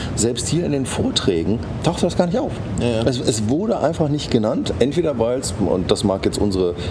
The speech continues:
Speaker 1: unsere subjektive Interpretation sein, entweder weil's eh gesetzt ist und man nicht mehr drüber reden muss, oder es ist einfach nicht so präsent.
Speaker 2: Also,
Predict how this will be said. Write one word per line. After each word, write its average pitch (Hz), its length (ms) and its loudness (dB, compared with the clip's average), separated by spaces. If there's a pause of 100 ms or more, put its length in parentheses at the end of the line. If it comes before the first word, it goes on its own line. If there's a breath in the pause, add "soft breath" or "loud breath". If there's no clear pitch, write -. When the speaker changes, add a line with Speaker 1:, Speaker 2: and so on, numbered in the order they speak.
(140)
Speaker 1:
unsere 90 200 2
subjektive 92 420 2
Interpretation 80 680 0
sein, 71 160 0 (340 loud breath)
entweder 123 400 0
weil's 98 340 0
eh 113 140 2
gesetzt - 500 -2
ist 185 240 0
und 113 200 2
man 104 100 2
nicht 101 100 -2
mehr 104 100 2
drüber 90 260 0
reden 87 240 0
muss, 165 260 -2 (300 loud breath)
oder 123 360 2 (840)
es 135 200 0
ist 143 200 -2
einfach 110 300 0
nicht 104 220 0
so 107 140 2
präsent. 92 520 0 (760 loud breath)
Speaker 2:
Also, 135 160 2